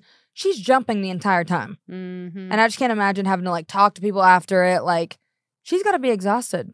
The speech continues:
Speaker 2: I'm sure she is. Well, we hope you get some rest, Billy. But,
Speaker 1: Yeah,
Speaker 2: you know,
Speaker 1: Billy.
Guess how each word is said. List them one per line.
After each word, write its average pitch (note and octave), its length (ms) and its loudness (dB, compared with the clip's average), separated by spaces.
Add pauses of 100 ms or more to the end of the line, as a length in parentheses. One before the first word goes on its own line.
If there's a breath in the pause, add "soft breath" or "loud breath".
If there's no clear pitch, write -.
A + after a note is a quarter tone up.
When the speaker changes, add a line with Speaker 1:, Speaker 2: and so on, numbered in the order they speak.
(160)
Speaker 2:
I'm G#3+ 140 -8
sure B3+ 240 -6
she B3+ 240 -12
is. C4+ 280 -8
Well, G3+ 200 -6
we B3 160 0
hope E4 220 4
you F#4 100 0
get E4+ 160 -4
some D#4 180 -4
rest, D4 380 0
Billy. D3+ 400 -8 (280 loud breath)
But, D4+ 120 4
Speaker 1:
Yeah, A3 120 6
Speaker 2:
you F#4+ 60 8
know, F#4 140 6 (120)
Speaker 1:
Billy. F#4 140 8